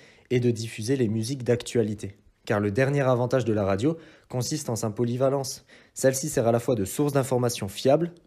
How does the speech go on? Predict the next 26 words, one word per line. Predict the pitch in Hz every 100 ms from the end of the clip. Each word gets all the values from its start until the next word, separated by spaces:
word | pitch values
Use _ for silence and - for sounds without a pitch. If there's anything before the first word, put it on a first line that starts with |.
| _
de | -
divertissement | 101 98 107 107 - 135 - 175 190
avec | 190 107 131
ses | - 104 101
émissions | 101 98 95
en | 90
direct, | 104 143 175 - - - - _
et | 214 208
de | 151
plateforme | 135 117 165 151
d'écoute | 123 120 147
de | 123
musique. | 131 117 120 - _ _ _ -
La | 113
radio | 107 120 139
touche | 120 107
donc | 139 131
chaque | - - 170 139
génération | 131 120 104 98 - 170 196 -
et | 120
peut | 117
ainsi | 107 151
satisfaire | 131 101 101 - 127
davantage | 110 123 120 117 135 123
de | 127
besoins. | 123 117 113